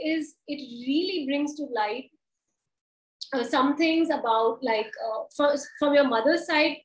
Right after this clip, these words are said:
everything actually about what it means to be a woman. And from your father, like, uh, since the father's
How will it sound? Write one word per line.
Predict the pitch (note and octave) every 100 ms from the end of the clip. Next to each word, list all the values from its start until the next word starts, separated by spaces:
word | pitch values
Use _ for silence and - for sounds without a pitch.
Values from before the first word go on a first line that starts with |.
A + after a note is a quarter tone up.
| -
everything | B3+ C4 E4 D4+ C#4 A3+
actually | G#3+ A3 - A#3 F3+ F#3 -
about | A3 G#3+ G#3
what | G#3+
it | A#3
means | A3+ A#3
to | B3
be | A#3+
a | A3+ G#3
woman. | A#3+ C#4 C#4 - - _ _ _ -
And | C4+
from | D#4 C#4+
your | C#4
father, | C4+ B3+ C#4+ D#4+ D4 B3+ C4
like, | B3 B3+ _ _ _ -
uh, | - C4+
since | - D4+
the | E4
father's | D4 A#3+ B3+ D#4+ E4